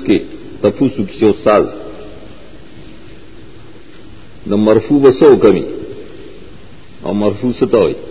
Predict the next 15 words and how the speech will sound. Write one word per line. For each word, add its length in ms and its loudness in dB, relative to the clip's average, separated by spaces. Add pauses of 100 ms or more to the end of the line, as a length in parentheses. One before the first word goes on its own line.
(1600)
نو 80 -2
هغه 220 2
به 80 4
ورته 220 4
دا 200 4
نه 100 2
وي 80 4
چې 100 0 (160)
دا 100 6
کتاب 360 4
ورکړه، 220 6
د 80 8
سره 300 4
درته 200 2
وایم۔ 240 2